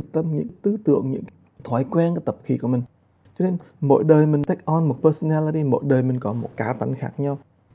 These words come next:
Cá tánh đó gọi là cái mạt na thức đó các bạn. Thế bây giờ khi mà bạn tu đó, thì mình sẽ tới một cái giai đoạn đó là mình đã mở tâm lành trị mâu thuẫn rồi, thì bây giờ mình muốn đi sâu vào trong, mình muốn hóa giải những chuyện mà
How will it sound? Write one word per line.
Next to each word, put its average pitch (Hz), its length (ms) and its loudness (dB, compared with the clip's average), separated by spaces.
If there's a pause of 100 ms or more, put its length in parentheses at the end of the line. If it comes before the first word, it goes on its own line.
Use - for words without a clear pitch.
(100)
Cá - 100 2
tánh 131 240 -2
đó 123 280 0
gọi 143 140 0
là 123 80 -6
cái 143 120 -4
mạt 120 180 -6
na 143 120 -6
thức 147 200 -8
đó - 120 -8
các 143 80 -6
bạn. 123 120 -8 (480)
Thế 185 80 0
bây 202 80 4
giờ 170 100 4 (500)
khi 214 160 0
mà 190 100 4
bạn 123 280 0
tu 196 200 2
đó, 262 80 0 (600)
thì 160 200 2 (300)
mình 156 260 0
sẽ 139 120 -2
tới 139 140 6
một 143 160 0
cái 151 60 -2
giai 175 100 2
đoạn 139 260 2
đó 190 80 -4 (200)
là 151 160 0
mình 151 200 0
đã - 140 -4
mở 135 260 4
tâm 185 140 0
lành 165 200 2
trị 147 120 4
mâu 160 140 -2
thuẫn 156 180 0
rồi, 156 360 0
thì 151 60 -4
bây 170 100 -2
giờ 156 140 2
mình 156 240 -2
muốn 127 140 0 (560)
đi 180 240 4
sâu 185 300 4
vào 156 180 4
trong, 151 240 0
mình 131 140 2
muốn 113 160 2 (340)
hóa 165 340 2
giải 165 320 4
những 139 160 -2
chuyện 127 300 0
mà 131 100 -6